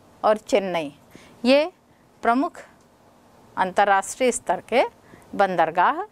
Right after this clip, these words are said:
यहाँ पर बनाए गए हैं। दूसरा तट पश्चिमी तट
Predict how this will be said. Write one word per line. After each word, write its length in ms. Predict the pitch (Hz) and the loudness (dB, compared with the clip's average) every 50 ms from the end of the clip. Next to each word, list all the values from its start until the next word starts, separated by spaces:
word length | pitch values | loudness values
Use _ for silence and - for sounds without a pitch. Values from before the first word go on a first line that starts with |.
| _ _ - | _ _ -10
यहाँ 220 | 185 190 190 147 | -8 -8 -8 -8
पर 220 | - - 247 392 466 - _ _ _ 180 | -4 -4 -4 -4 -6 -12 _ _ _ -4
बनाए 320 | 185 170 143 120 135 160 | -2 -2 -2 -6 -10 -16
गए 100 | - - | -20 -20
हैं। 1500 | - - - - - - - - _ - - - - - - - - - - - - - - - - - - - 214 202 | -20 -20 -20 -20 -20 -20 -20 -20 _ -20 -20 -20 -20 -20 -20 -20 -20 -20 -20 -20 -20 -20 -20 -20 -18 -18 -6 -2 2 4
दूसरा 380 | 254 269 262 - 339 330 330 | 4 4 4 4 2 2 2
तट 240 | 320 - 302 294 285 - _ - - - - _ _ - - - _ _ - - - _ - - - - - - - - - - - - | 4 2 2 2 2 -2 _ -20 -20 -20 -20 _ _ -20 -20 -20 _ _ -20 -20 -20 _ -20 -20 -20 -20 -20 -20 -20 -20 -20 -18 -2 0
पश्चिमी 680 | 262 262 - - - - - 330 330 330 330 330 330 | 0 2 2 -2 -2 2 2 4 4 4 4 2 0
तट 260 | 285 - - 208 185 | 0 0 0 0 0